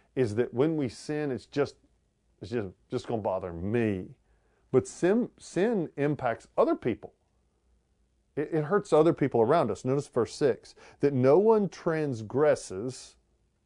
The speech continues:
in the context of sexual sin here, he says, "No one t-, transgresses and wrongs his brother in this matter." So when you do this, it wrongs other people. Sin is,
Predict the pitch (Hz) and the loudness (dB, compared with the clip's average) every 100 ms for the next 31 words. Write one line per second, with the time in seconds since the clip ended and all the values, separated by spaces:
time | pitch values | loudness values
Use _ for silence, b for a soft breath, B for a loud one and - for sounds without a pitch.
0 | _ - 107 117 156 - - 117 113 147 | _ -10 -4 -2 -2 -6 -8 -8 -4 -4
1 | 156 180 170 165 135 - 160 - 143 - | -2 -4 -4 -8 -6 -4 -4 -2 -4 -2
2 | 147 117 92 82 B B B - 135 131 | -4 -4 -6 -10 B B B -4 0 2
3 | 113 104 123 143 196 202 - 165 151 - | 2 2 4 4 4 2 0 -2 -2 -6
4 | 156 135 117 131 127 123 - 113 98 101 | -4 -4 0 0 0 -4 -6 -6 -4 2
5 | 127 143 160 143 127 98 104 120 123 113 | 2 2 -2 -6 -8 -8 -4 0 2 2
6 | - - 131 127 117 117 - 117 110 101 | -2 -4 -2 -2 0 0 0 -6 -6 -8
7 | 85 76 71 _ b b b - 143 - | -10 -16 -20 _ b b b 2 2 2
8 | _ _ _ _ _ _ _ 123 120 110 | _ _ _ _ _ _ _ -4 -2 -2
9 | 117 269 202 117 120 156 156 _ _ 107 | 0 2 4 2 0 -4 -6 _ _ 0
10 | 110 139 156 165 - - _ - 131 131 | 4 6 6 2 -4 -12 _ 4 6 6
11 | 123 120 _ _ - 240 214 - - _ | 4 2 _ _ -8 -4 -4 -6 -10 _
12 | _ _ _ _ _ _ _ _ _ _ | _ _ _ _ _ _ _ _ _ _
13 | - 160 180 185 135 117 | -6 -2 0 2 0 0